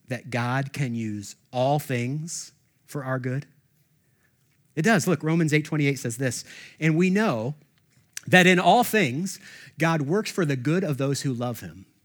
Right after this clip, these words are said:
who have been called according to his purpose." And here's what you need to know about that. God doesn't cause all things.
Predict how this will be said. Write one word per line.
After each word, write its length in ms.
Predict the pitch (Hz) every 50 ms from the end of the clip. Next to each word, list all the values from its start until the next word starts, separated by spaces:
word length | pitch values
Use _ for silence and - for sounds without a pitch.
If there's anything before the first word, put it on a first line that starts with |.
| _ _ _ _
who 100 | - 147
have 140 | 139 127 113
been 160 | 117 123 123
called 540 | - - - 160 151 117 101 92 92 98 95 _
according 420 | - 107 - - 147 135 113 110 104
to 100 | - 110
his 120 | 110 -
purpose." 580 | - - 120 - - 92 - - - - - _ _ _ _ _ _ _ _ _ _ _ _ _ _ _
And 140 | 160 170 175
here's 180 | 175 269 285 -
what 120 | 311 -
you 60 | 285
need 120 | 247 240 202
to 60 | 185
know 140 | 180 190 180
about 240 | 147 123 104 104 -
that. 200 | 98 90 - _ _ _ - - - - - - _ _ _ _ _ _
God 280 | 151 180 233 269 294 277
doesn't 340 | 311 302 269 269 214 147 -
cause 560 | - - 143 139 147 156 180 208 214 - - _
all 180 | 190 208 220
things. 580 | 220 - 220 220 233 254 262 254 - - -